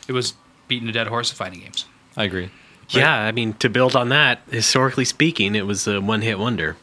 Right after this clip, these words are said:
Speaker 3: And it's
Speaker 1: Mm-hmm.
Speaker 3: like, it, it was, you know, we can th-, say that Renegade was, like, the first type of belt scroll beat 'em up with these things and the, those things, and that's where it all started. But Dr-, Double Dragon was the one that, like,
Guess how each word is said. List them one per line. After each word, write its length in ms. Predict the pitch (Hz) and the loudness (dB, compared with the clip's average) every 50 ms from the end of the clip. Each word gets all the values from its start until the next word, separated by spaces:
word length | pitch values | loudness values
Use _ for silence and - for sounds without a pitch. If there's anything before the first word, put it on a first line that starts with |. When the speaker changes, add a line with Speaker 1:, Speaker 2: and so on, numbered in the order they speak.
| - - - - - _ | -20 -20 -20 -20 -14 _
Speaker 3:
And 100 | - 101 92 | -4 -4 -4
it's 100 | - - | -2 0
Speaker 1:
Mm-hmm. 40 | 101 | 0
Speaker 3:
like, 180 | 95 92 - - | 0 0 -2 -4
it, 120 | 98 - - - _ _ _ | -6 -6 -8 -12 _ _ _
it 80 | 107 | -6
was, 480 | 104 101 110 104 98 98 - - - - - _ - | -4 -4 -4 -4 -4 -4 -4 -4 -4 -8 -12 _ -6
you 60 | 107 | -4
know, 220 | 104 98 98 101 82 - 110 101 98 | -2 -2 -4 -6 -8 -12 -14 -10 -4
we 100 | 101 110 | -2 -2
can 180 | 107 - 107 101 | 0 0 -2 -4
th-, 120 | - - - - - - _ | -4 -8 -14 -20 -20 -8 _
say 260 | - - - 107 104 | -2 0 0 0 0
that 180 | 104 107 101 - - - - | 0 -2 -4 -4 -6 -4 -2
Renegade 440 | 107 104 104 104 95 104 98 95 | 0 0 2 2 2 2 2 2
was, 140 | 90 90 87 | 0 -4 -6
like, 140 | 95 87 - | -6 -6 -6
the 60 | - | -8
first 340 | - - 98 95 92 - - | -6 -4 -4 -2 -2 -4 -4
type 220 | - 101 90 - | -4 -4 -4 -4
of 140 | 98 85 - - _ | -6 -8 -10 -8 _
belt 200 | - 92 95 - | -4 -4 -4 -4
scroll 300 | - - 113 107 107 110 | -4 -2 0 0 0 0
beat 220 | 107 - 113 113 113 | 0 0 0 0 0
'em 120 | 107 98 | 0 0
up 180 | 98 92 - - | -2 -2 -4 -6
with 140 | 98 - | -10 -6
these 240 | - 107 107 107 - - | -4 -4 -2 -2 -4 -4
things 340 | - 98 90 87 85 - - | -4 -4 -4 -4 -6 -6 -8
and 140 | 95 95 98 | -6 -6 -4
the, 120 | 104 101 | -6 -6
those 460 | 92 - 95 92 101 104 107 107 - | -8 -10 -10 -6 -4 -4 -2 -4 -4
things, 380 | - - - 85 82 82 - - | -4 -6 -6 -6 -6 -8 -8 -6
and 80 | 87 87 | -4 -4
that's 360 | 98 104 101 - - - - | -4 -4 -4 -6 -8 -10 -8
where 180 | 98 98 98 98 | -6 -4 -4 -2
it 40 | 101 | -2
all 120 | 101 98 | -2 -4
started. 420 | 95 - - 110 104 101 90 82 80 | -4 -4 -2 -2 -2 -2 -4 -4 -6
But 240 | 90 87 87 - | -8 -10 -10 -8
Dr-, 140 | - - 127 104 107 | -6 -6 -6 -2 0
Double 200 | - 160 135 127 | 0 0 0 0
Dragon 380 | 107 113 131 147 151 127 117 104 | 0 2 2 2 2 2 0 -2
was 180 | 104 98 87 | -2 -2 -4
the 80 | - - | -4 -4
one 180 | 98 101 104 98 | -4 -2 -2 -4
that, 180 | 95 87 85 82 | -4 -8 -10 -12
like, 100 | - - | -14 -16